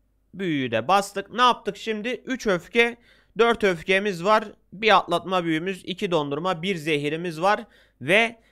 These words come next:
yirmi üç tane şifacımız var. Peki dört tane hero'ya ortalama ne düşüyor? Yirmi üç, altı, on iki, on sekiz, yirmi dört. Yani ortalama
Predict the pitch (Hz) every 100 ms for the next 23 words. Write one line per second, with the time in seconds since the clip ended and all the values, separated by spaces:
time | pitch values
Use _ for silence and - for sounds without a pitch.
0 | _ 113 170 233 190 143 262 262 - 180
1 | 165 196 196 160 160 151 139 151 143 120
2 | 104 - 240 240 151 113 160 226 - 165
3 | 143 131 151 196 165 120 98 - 139 147
4 | - 156 156 135 180 185 185 170 180 220
5 | 220 _ _ _ 123 160 175 190 180 -
6 | - - _ _ _ - 156 170 180 180
7 | - - 180 180 143 123 110 - 165 185
8 | 190 170 208 196 139 151 170 180 160 147
9 | 139 - - _ _ _ 202 196 123 -
10 | - 214 208 185 160 156 202 208